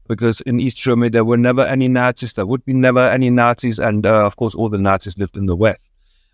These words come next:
And, um, I don't know whether my grandfather was a Nazi or not. Uh, he definitely was an officer in, in the army. And, um, so that, that was enough for the East Germans to kind of, uh, uh, not give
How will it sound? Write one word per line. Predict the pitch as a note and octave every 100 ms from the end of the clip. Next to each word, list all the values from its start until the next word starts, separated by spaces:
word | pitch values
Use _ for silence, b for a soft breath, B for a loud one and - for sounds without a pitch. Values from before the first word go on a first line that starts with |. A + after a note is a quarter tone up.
| -
And, | G#2+ G#2 G2+ G2+ -
um, | G#2 G2+ G2+ G2+ G2 G2 G2+ F#2+
I | F#2
don't | G#2 G2
know | G2+
whether | G2 G2
my | F#2+
grandfather | - G2+ F#2 F2+ F2+
was | G2 G2
a |
Nazi | F#2+ G2 F#2+ F#2
or | F2+
not. | G2 G#2 A#2
Uh, | C#2 F#2+ F#2+ F#2+
he | F#2 G2 - -
definitely | G2 - F2+ F#2+
was | F2 F#2 F2+
an | E2
officer | G2 - - F2+ D#2+
in, | F#2+
in | G#2 F#2+
the | F2+
army. | G2+ G#2+ F#2+ G#2 - _ _ _ A2
And, | G#2 G2+ G2+ G2
um, | G#2 G2 G2 F#2 G2
so | F#2 G2+
that, | -
that | G#2
was | F#2+ G2+
enough | F#2 G2 G#2
for | - F#2
the | F#2
East | F#2+ -
Germans | F#2+ F#2 F2+ F2+
to | -
kind | - F2+ E2+
of, | F2 -
uh, | F2 E2+ - _ _ _ -
uh, | F#2 E2+ E2
not | F#2 A2 G#2 -
give | - E2+ D#2+ -